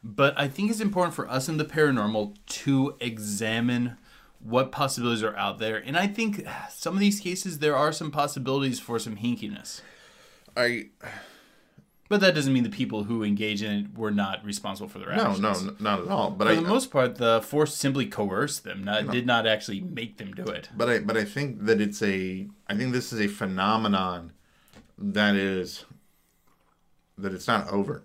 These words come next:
Speaker 2: It's growing. This
Speaker 1: Oh,
Speaker 2: is a
Speaker 1: no, this is, we're, we're at the beginning.
Speaker 2: Yeah.
Speaker 1: This is a, a burgeoning new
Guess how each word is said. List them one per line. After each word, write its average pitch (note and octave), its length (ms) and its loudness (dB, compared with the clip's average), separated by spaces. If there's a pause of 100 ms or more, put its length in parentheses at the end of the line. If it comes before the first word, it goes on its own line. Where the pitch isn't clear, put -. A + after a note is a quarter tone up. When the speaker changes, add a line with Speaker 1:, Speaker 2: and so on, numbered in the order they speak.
Speaker 2:
It's - 120 -16
growing. F2 400 -8 (140)
This A2+ 140 -8
Speaker 1:
Oh, E3 160 4
Speaker 2:
is A2 140 4
a - 20 0
Speaker 1:
no, C3 160 4
this D#3+ 220 0
is, C#3+ 380 -2
we're, E3+ 280 0
we're G3+ 240 6
at F#3+ 240 6
the C3 140 2
beginning. A2 680 0
Speaker 2:
Yeah. G2+ 80 4
Speaker 1:
This C3+ 220 0
is C#3+ 80 -2
a, A2+ 240 6
a A#2+ 80 0
burgeoning A#2 720 2
new G#2+ 140 -2